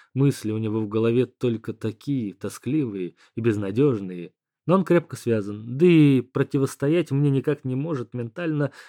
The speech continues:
поэтому едет и прощается с этим ставшим сразу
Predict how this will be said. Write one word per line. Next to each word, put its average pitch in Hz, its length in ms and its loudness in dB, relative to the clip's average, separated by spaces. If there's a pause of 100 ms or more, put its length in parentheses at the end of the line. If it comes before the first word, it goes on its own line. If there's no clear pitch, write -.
(100)
поэтому 202 320 -2
едет 156 540 4
и 165 160 0
прощается 131 800 -2
с - 220 -14
этим 151 360 0 (180)
ставшим 156 520 -2
сразу 151 540 0